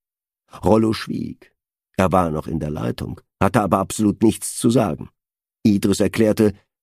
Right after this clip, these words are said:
„Ich kümmere mich darum.“ „Du tust was?“, fragte Rollo. „Idris, ihr müsst mich für einen Moment entschuldigen. Olli übergibt mir die Lukensteuerung der Hanna.“ „Leck mich, Idris!“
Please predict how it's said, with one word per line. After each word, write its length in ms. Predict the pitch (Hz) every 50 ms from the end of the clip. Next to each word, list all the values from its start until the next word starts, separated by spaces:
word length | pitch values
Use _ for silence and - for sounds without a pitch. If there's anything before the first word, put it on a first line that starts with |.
| _ _ _ _ _ _ -
„Ich 200 | 214 220 196 -
kümmere 360 | - 247 247 240 226 214 220
mich 140 | 208 202 180
darum.“ 420 | - 202 196 202 190 160 117 - _ _ _ _ _ _ _ _ _ _ _ _ _ _ _ _ -
„Du 120 | 85 98
tust 480 | - 123 127 127 127 123 - - - 95
was?“, 540 | 123 143 - - - - - - - - _ _ _ _ _
fragte 380 | - - 87 87 85 - - 95
Rollo. 400 | 80 90 87 90 101 104 110 113 _ _ _ _ _ _ _ _ _ _ -
„Idris, 540 | 160 180 220 - 226 226 233 220 - - _ _ _ -
ihr 180 | 208 214 226 226
müsst 260 | 240 240 208 - -
mich 140 | 226 220 -
für 100 | 220 220
einen 240 | 214 226 233 233 226
Moment 260 | 220 220 226 220 214
entschuldigen. 600 | 226 214 180 - 208 190 156 143 131 139 117 - _ -
Olli 340 | 185 214 233 247 254 254 226
übergibt 400 | 226 214 226 214 - 233 196 220
mir 140 | 226 220
die 100 | 202 220
Lukensteuerung 720 | 214 220 226 220 - 196 - - 208 202 202 196 185 196 175
der 120 | 185 175
Hanna.“ 320 | 175 190 185 156 123 110 - _ _ _ _ _ _ _ _ _ _ -
„Leck 260 | 330 339 330 320 320
mich, 240 | 277 294 277 269 226
Idris!“ 480 | 285 285 277 262 269 269 214 - -